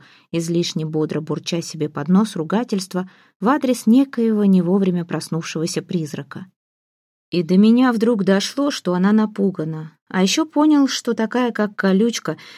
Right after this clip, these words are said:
ни за что не признается в страхе. Она будет гнать меня, если улечу в этой маленькой слабости, будет ругаться и доказывать собственную несокрушимость,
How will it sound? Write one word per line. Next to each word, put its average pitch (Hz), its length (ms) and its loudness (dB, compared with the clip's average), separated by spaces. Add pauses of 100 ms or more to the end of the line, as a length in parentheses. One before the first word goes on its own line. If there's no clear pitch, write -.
(160)
ни 196 140 2
за 202 140 2
что 285 200 -2
не 302 120 4
признается 226 580 0
в 208 60 -6
страхе. 165 520 -10 (160)
Она 269 300 2
будет 190 260 2
гнать 202 520 0
меня, 190 300 2
если 180 360 -2
улечу 196 460 0
в 175 100 0
этой 175 240 0
маленькой 175 460 -2
слабости, 185 600 -4 (400)
будет 220 320 -2
ругаться 170 600 -4
и 165 60 -4
доказывать 180 640 -4
собственную 180 560 -4
несокрушимость, 196 1000 -6